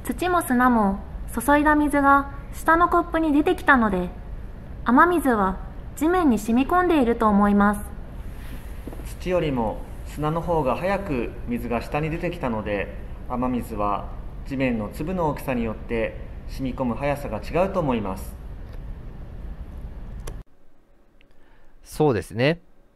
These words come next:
Speaker 3: それでは、今回は雨水は地面に染み込むのだろうかを学習のテーマにして進めてきました。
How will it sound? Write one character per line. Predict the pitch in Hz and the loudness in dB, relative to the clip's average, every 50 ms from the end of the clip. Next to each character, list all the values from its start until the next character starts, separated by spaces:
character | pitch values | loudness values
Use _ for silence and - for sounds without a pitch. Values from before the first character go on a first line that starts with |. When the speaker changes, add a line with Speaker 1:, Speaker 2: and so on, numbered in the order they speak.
| - - - - - - - - - - _ _ _ | -20 -20 -20 -20 -20 -20 -20 -20 -20 -20 _ _ _
Speaker 3:
そ | - - - 131 | -12 -2 0 2
れ | 139 156 | 2 4
で | 156 175 | 6 6
は、 | 147 113 107 104 104 - - - - - - _ - | 6 6 6 4 4 0 -6 -20 -20 -20 -20 _ 0
今 | - 180 190 180 | 2 2 2 4
回 | - 160 139 123 113 | 6 6 6 8 6
は | 104 101 101 98 - _ _ - - | 6 6 4 4 0 _ _ -16 -6
雨 | - 120 131 147 170 | -2 0 4 4 6
水 | 185 196 175 139 127 | 6 6 4 2 2
は | 117 107 104 98 - | 4 4 4 4 2
地 | 92 107 139 156 | -2 -4 -2 0
面 | 175 160 135 113 | 2 2 2 0
に | 101 | -2
染 | - - 127 | -2 -2 0
み | 139 151 | 0 2
込 | - 180 | 2 2
む | 180 180 180 | 2 2 0
の | 175 165 | 0 2
だ | 156 135 120 | 2 4 6
ろ | 120 233 113 | 6 6 4
う | 101 | 2
か | - - 95 - - - - _ - - - | 0 -2 -4 -4 -4 -10 -18 _ -12 0 4
を | 143 151 151 147 - - - - | 6 6 6 6 0 -16 -12 -2
学 | - 117 120 - | -2 -2 -2 0
習 | - - 160 160 | -2 0 2 2
の | 160 165 156 | 4 2 4
テ | - 170 160 | 6 6 6
ー | 151 | 6
マ | 139 127 | 4 2
に | 120 113 | 2 0
し | 110 - | -2 -4
て | - 110 | -6 -6
進 | 104 - 101 - 117 | -6 -6 -10 -6 -4
め | 117 117 | -4 -2
て | 113 131 117 | -2 -4 -4
き | - 113 | -4 -2
ま | 113 113 113 | -2 -2 -2
し | - | -2
た。 | - 92 87 85 | -4 -6 -6 -6